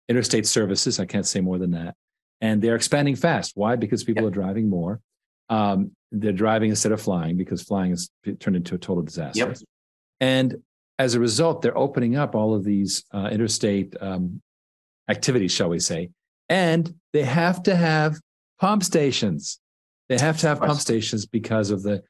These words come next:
Speaker 1: gravity issue. We are, like, printing money. And I just wanna say that,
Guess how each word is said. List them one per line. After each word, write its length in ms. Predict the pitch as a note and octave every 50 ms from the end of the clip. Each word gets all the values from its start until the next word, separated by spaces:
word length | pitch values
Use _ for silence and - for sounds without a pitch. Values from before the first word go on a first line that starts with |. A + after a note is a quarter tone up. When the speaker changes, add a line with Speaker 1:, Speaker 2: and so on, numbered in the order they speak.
| _ _ _
Speaker 1:
gravity 340 | - G#2 G#2 G#2 G2 G2 F#2
issue. 240 | F2+ - - - - _ _ _ _ _ _ _ _ _ _ _ _ -
We 360 | C3 C#3+ E3+ F3+ F3+ F#3 -
are, 140 | - C#3 C3
like, 260 | B2+ A#2 A2+ - -
printing 420 | - - D#3 D3+ - D3 C3 C3 B2
money. 320 | B2+ B2 A2+ F2 - - _ -
And 320 | A#2+ A2 G#2+ G#2+ G#2 G2+
I 140 | - A#2 A2
just 180 | G#2 A#2 A2+
wanna 160 | - A#2+ A2 A2
say 300 | - - B2+ A2+ A2+ A2
that, 260 | G#2 G#2+ G#2 G#2 G2+